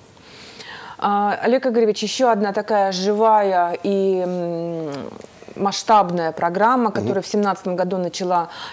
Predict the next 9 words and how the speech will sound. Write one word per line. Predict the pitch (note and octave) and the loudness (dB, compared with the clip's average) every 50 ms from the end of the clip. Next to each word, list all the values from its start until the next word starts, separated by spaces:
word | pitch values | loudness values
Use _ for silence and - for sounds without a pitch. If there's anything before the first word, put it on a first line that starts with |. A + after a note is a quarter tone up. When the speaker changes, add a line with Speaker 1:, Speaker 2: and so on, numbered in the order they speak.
| - | -8
Speaker 1:
действовать | - F3+ G#3 F#3+ - - F#3 E3 - | 0 2 2 0 0 -2 -6 -6 -6
в | - | -6
Чебоксарах, | - F3 - F3+ - - - F#3 E3+ D#3+ D#3+ - - | -6 -2 -2 -2 -2 -2 -2 -2 0 0 -2 -4 -8
это | - - | -4 -4
тоже | G3+ F3+ F3+ | -2 -2 -2
федеральная | - - F#3 E3+ F#3+ F#3+ G#3+ B3+ C#4+ C4+ B3+ A3+ | -4 -4 -2 -2 2 2 4 2 4 2 0 0
программа, | - F#3+ F3+ F3+ F3+ F3+ E3+ D#3+ D#3 D#3 D3+ | -2 -4 -4 -2 0 0 0 0 0 -2 -2
да, | D#3+ F#3+ G3+ | -2 0 0
развитие, | F#3+ F3+ E3+ F#3+ G3 F#3 - F#3+ F3 | 0 -2 0 -2 -2 -2 -2 -4 -4